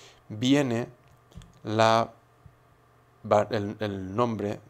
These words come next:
el nombre que acompaña a esta opción, viene el nombre que queremos almacenar. Entonces,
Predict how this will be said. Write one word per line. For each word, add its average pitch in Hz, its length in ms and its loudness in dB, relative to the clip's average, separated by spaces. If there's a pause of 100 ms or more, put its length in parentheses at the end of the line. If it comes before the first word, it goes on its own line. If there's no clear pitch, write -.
(400)
el 98 200 -6
nombre 113 320 -2
que - 80 -4
acompaña 101 600 -2
a 101 120 -4
esta 95 300 -6
opción, 143 380 -6
viene 104 200 -2
el 98 140 -10
nombre 110 400 -4 (720)
que 110 140 -4
queremos 95 380 -4
almacenar. 95 640 -6 (920)
Entonces, 147 540 -4